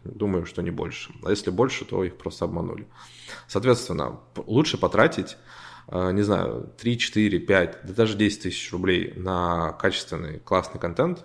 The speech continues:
чем потом думать, а как мне повысить продажи. Потому что от контента зависит очень многое. Кроме того, пожалуйста, не забываем, э, самый элементарный лайфхак, который только можно сделать,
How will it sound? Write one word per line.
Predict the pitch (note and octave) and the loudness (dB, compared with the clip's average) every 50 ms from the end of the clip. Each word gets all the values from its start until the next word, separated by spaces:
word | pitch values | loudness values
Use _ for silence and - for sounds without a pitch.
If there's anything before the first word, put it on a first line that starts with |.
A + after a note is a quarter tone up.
| - - | -14 -8
чем | - - G2 F#2 | -4 -4 -2 -2
потом | - F#2+ - F#2+ F#2 | -2 -2 -2 -2 0
думать, | F2+ B2 E3+ D3+ - - | 0 0 2 0 0 -2
а | |
как | - - G2+ - | -2 -4 -4 -4
мне | G2 F2+ | -4 -4
повысить | - F2+ F#2 G2+ - - - | -2 0 0 0 -2 -4 -4
продажи. | - F2+ F2 - - - - - - | -4 -2 -2 -2 -4 -6 -8 -12 -18
Потому | - - G2+ G#2 | -12 -8 -8 -6
что | - - - | -6 -6 -6
от | - | -4
контента | - F#2 F2 - D3 E3 F3 - A#2 - - - - | -4 -4 0 2 2 2 2 0 -2 -4 -4 -8 -10
зависит | - - E2+ F#2+ A#2+ B2 - - - | -6 -4 -2 -2 -2 -4 -6 -6 -6
очень | F2+ - - F#2 | -6 -6 -6 -6
многое. | E2 E2 E2+ E2 - - - - _ - - - - - - - | -6 -6 -6 -6 -8 -12 -14 -16 _ -20 -20 -20 -20 -20 -18 -10
Кроме | - - A#2 B2 A#2 G2+ | 6 8 10 10 10 8
того, | - F2+ D2+ C#2+ C2+ - - - | 4 2 2 0 0 -2 -4 -2
пожалуйста, | - F#2 F#2+ G2 F2 F2 - - - E2+ | 0 2 4 4 4 4 2 -2 -6 -6
не | F2 F2 | -6 -4
забываем, | F2+ F2 F2+ G2 C3 D#3 C#3 G2 - - - - - _ _ _ - | -4 0 2 2 4 4 2 0 -4 -8 -16 -20 -20 _ _ _ -4
э, | - F2+ F2+ F2+ F2+ F2 F2 F2 F2+ - - - | -2 0 0 2 2 2 2 0 0 -2 -2 -2
самый | - - G#2+ A2 G#2 F#2 | 0 0 2 4 4 4
элементарный | F#2 F#2 F#2 F2+ - F#2 F2+ F2 E2+ E2 | 2 2 0 2 2 2 2 2 0 0
лайфхак, | F2 F2+ E2+ - - F2 - | 0 -2 -2 -2 -4 -4 -4
который | - E2+ - F#2 - - | -6 -6 -6 -6 -6 -6
только | - - - - F#2 | -8 -10 -8 -6 -4
можно | F#2 F2+ F2+ F#2 | -4 -4 -4 -6
сделать, | E2+ - A#2+ D3+ E3+ C#3+ - | -2 2 4 4 4 4 2